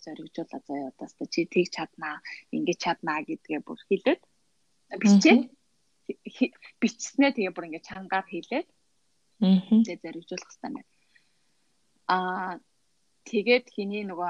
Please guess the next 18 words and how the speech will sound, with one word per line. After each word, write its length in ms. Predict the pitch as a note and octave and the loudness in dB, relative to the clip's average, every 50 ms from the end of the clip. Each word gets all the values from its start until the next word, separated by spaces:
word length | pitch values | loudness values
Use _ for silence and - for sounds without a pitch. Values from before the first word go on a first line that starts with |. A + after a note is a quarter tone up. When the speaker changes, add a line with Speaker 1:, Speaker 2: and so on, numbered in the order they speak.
| E3 | -6
Speaker 1:
Наранбаатарын 520 | E3+ E3+ F3+ G3 G#3+ A#3+ A#3+ A#3+ A3 G3+ F#3 | -6 -8 -6 -4 -4 -4 -4 -6 -10 -10 -10
ном 160 | F3+ E3+ E3 | -10 -10 -12
уншижсэнээс 580 | E3 E3 - - - - F3 - - F3 - - | -12 -12 -14 -14 -12 -12 -12 -10 -12 -14 -12 -12
болохоор 320 | D#3 - - - D#3+ E3+ - | -14 -10 -6 -4 -4 -4 -2
би 100 | - E3+ D#3+ D#3+ | 0 0 2 2
юу 100 | E3+ D#3+ | 0 -2
авсан 300 | D3+ - - - - - | -4 -6 -10 -12 -12 -12
байхгүй 240 | - - - - - | -12 -10 -10 -8 -8
нөгөө 240 | - D#3+ D#3 D#3 - - _ _ _ _ - _ _ _ _ _ _ _ _ _ _ _ _ - _ _ _ - - _ _ _ _ _ _ _ - | -6 -6 -8 -10 -12 -14 _ _ _ _ -20 _ _ _ _ _ _ _ _ _ _ _ _ -20 _ _ _ -20 -20 _ _ _ _ _ _ _ -2
талархал. 480 | - A#3 - - A3 - - - - - - _ _ _ _ _ _ _ _ _ _ _ _ _ _ _ _ - | 0 0 2 2 2 2 2 0 0 -2 -14 _ _ _ _ _ _ _ _ _ _ _ _ _ _ _ _ 2
Заавал 420 | - A3+ B3+ C#4 C#4 C4+ C#4 C4+ A3+ | 4 6 8 8 6 4 6 6 8
Speaker 2:
Мгм. 320 | G#3 G3+ G3 F#3 G#3+ G#3+ | 10 10 10 8 8 6
Speaker 1:
гурван 280 | G#3 F#3 G3 F#3+ F3+ F3 | 6 4 2 -4 -8 -10
юмд 220 | D#3+ D#3+ D#3+ _ | -14 -14 -16 _
таларх 360 | - - - - - - - - | -16 -16 -14 -12 -12 -12 -10 -8
өглөө 320 | F3 - _ - - E3 | -10 -10 _ -6 -6 -6
болоод 280 | G#3 - - A#3+ B3 _ _ - | -4 -4 -4 -4 -4 _ _ -12
болгоно. 360 | - E3 - - A#3 C4 D4+ | -12 -10 -8 -4 -4 -4 -4